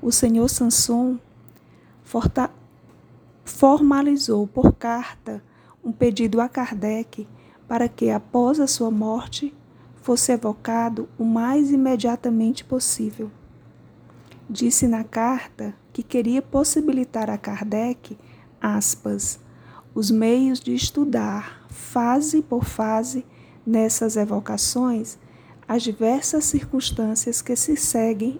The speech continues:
ao que o vulgo chama a morte." Fecha aspas.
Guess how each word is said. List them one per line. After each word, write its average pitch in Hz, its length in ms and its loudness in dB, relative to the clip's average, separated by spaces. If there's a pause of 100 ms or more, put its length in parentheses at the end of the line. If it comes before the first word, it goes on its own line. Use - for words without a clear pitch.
(120)
ao 233 140 -6
que 247 180 -4
o 240 80 0
vulgo 233 480 -8
chama 226 560 -2 (100)
a 220 100 -2
morte." - 580 -4 (500)
Fecha 226 460 -4
aspas. - 520 -10